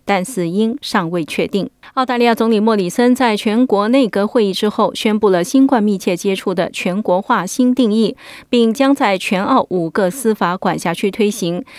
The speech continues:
以期解决近来各地检测点不堪重负的情况。莫里森表示，为了应对 Omicron 变种造成的病例激增，改变定义是必要的。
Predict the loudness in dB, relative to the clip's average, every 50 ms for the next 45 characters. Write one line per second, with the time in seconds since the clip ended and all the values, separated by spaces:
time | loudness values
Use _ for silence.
0 | -18 -8 -2 -2 -2 0 2 0 2 2 2 0 0 0 0 2 4 2 2 0
1 | _ -6 -2 0 2 2 2 0 -2 -4 -4 -2 -2 -2 -2 -2 -4 -4 -4 -4
2 | -2 -2 -2 -2 -2 -4 -2 -2 -4 -6 -6 -6 -6 -6 -4 -4 -6 -6 -2 -2
3 | -2 -2 -2 -4 -8 -8 -8 -8 -8 -10 -8 -8 -8 -6 -4 -4 -4 -4 -4 _
4 | _ -2 -2 0 0 -2 -2 -2 -2 0 0 0 -2 -2 -2 0 2 2 2 4
5 | 4 2 4 4 4 4 4 2 4 2 2 2 2 2 4 4 4 4 4 2
6 | 2 0 2 2 2 2 2 2 0 0 -2 -2 -2 -2 -2 0 2 2 2 2
7 | 0 -2 -4 -4 -2 0 0 0 0 2 2 2 4 4 2 0 -2 -2 0 -2
8 | 0 2 2 2 2 2 0 -2 -4 -4 -2 0 -2 -2 -2 -2 -2 -2 -2 -2
9 | -4 -4 -4 -4 -4 -4 -4 -4 -4 -2 0 0 0 0 0 -2 -4 -6